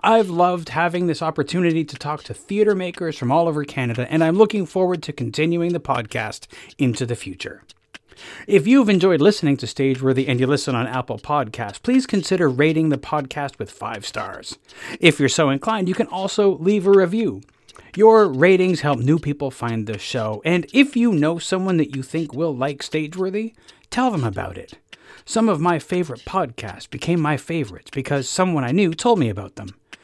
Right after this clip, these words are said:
And remember, you can find and subscribe on Apple Podcasts, Google Podcasts, Spotify, and everywhere you get podcasts.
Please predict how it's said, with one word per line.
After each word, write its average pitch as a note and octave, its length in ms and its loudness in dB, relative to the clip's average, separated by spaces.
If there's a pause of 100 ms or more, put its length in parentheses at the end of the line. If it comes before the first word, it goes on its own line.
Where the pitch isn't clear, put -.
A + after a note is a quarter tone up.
(300)
And D#3 120 2
remember, G3+ 500 2 (240)
you C3+ 140 0
can A2+ 160 -4
find G#3+ 420 0
and G3+ 80 0
subscribe A3 540 0
on G3+ 240 2
Apple E3+ 360 -2
Podcasts, D3 680 -4
Google D3 280 -2
Podcasts, C#3 640 -4
Spotify, B2+ 560 -4
and G#2 160 -6
everywhere E3+ 720 -2
you C3+ 220 0
get C3 240 -4
podcasts. G2+ 720 -10